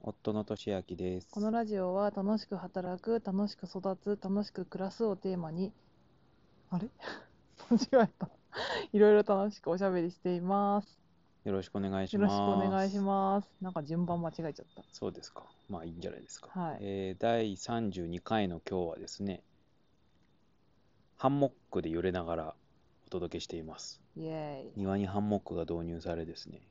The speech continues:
Speaker 1: 大人二人乗れるので、ハンモックで揺られております。
Speaker 2: ゆらゆら。
Speaker 1: 楽しいですね。
Speaker 2: 今日のテーマは？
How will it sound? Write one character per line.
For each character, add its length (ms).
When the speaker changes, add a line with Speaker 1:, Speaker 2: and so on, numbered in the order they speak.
Speaker 1:
大 100
人 200
二 220
人 100
乗 80
れ 100
る 120
の 100
で、 180
ハ 100
ン 40
モ 80
ッ 40
ク 100
で 80
揺 80
ら 100
れ 80
て 100
お 60
り 80
ま 440
す。 240
Speaker 2:
ゆ 60
ら 120
ゆ 140
ら。 640
Speaker 1:
楽 160
し 120
い 40
で 60
す 140
ね。 240
Speaker 2:
今 80
日 40
の 80
テ 140
ー 20
マ 120
は？ 200